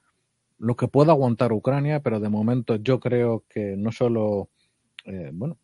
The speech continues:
la población en armas sigue teniendo, hasta donde sabemos,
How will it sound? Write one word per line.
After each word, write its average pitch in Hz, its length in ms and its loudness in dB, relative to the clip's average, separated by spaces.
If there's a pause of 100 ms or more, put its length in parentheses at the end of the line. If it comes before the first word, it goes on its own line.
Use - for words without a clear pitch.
la 101 160 -4
población 117 480 2
en 143 120 6
armas 135 440 2
sigue 123 320 0
teniendo, 107 720 -2 (340)
hasta - 220 -6
donde 110 180 0
sabemos, 113 480 -2